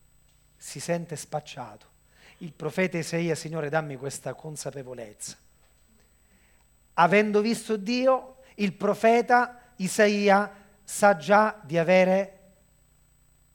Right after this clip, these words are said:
i minuti, forse i secondi contati.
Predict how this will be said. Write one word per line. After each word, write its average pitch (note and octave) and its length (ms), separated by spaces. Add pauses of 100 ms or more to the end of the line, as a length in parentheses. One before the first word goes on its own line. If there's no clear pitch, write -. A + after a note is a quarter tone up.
(120)
i F3+ 120
minuti, F#3+ 480
forse F3 360
i E3 80
secondi F3 580
contati. C3 680